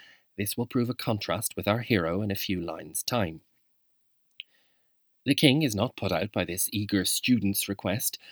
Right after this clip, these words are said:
and turns to his aforementioned father for his views on the matter. "Have you your father's leave? What says Polonius?" So, the father gets a name. Polonius.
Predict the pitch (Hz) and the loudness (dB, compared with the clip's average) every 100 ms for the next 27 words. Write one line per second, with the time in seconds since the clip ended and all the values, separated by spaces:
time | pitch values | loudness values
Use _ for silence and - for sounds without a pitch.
0 | - - 117 - 123 127 139 - 107 107 | -20 -4 0 4 4 4 2 0 2 2
1 | 101 98 123 110 98 - 87 - 139 101 | 2 0 0 2 2 0 -4 0 0 0
2 | 92 - 143 - 233 131 101 85 - 90 | -2 -4 -4 2 2 2 0 -2 -4 -8
3 | 85 82 - - - _ _ _ _ _ | -8 -6 -6 -8 -12 _ _ _ _ _
4 | _ _ _ - 95 87 92 92 92 - | _ _ _ -6 -4 -2 0 0 0 0
5 | 95 85 87 95 90 80 147 - _ _ | -2 -2 -6 -6 -8 -6 -8 -8 _ _
6 | _ _ _ 95 120 - - 117 120 - | _ _ _ -2 -2 -2 -2 0 0 -2
7 | - 104 120 92 - - - _ _ _ | 0 2 2 0 -4 -6 -8 _ _ _
8 | _ _ _ _ _ - 123 131 - _ | _ _ _ _ _ 0 0 0 -6 _
9 | _ _ _ _ _ _ - - 95 85 | _ _ _ _ _ _ -12 -6 -4 -6
10 | 101 82 - 87 113 92 - _ _ _ | -6 -8 -6 0 0 0 -4 _ _ _
11 | _ - - _ _ _ _ _ - 247 | _ -20 -20 _ _ _ _ _ 2 4
12 | 175 92 - - | 4 0 -4 -10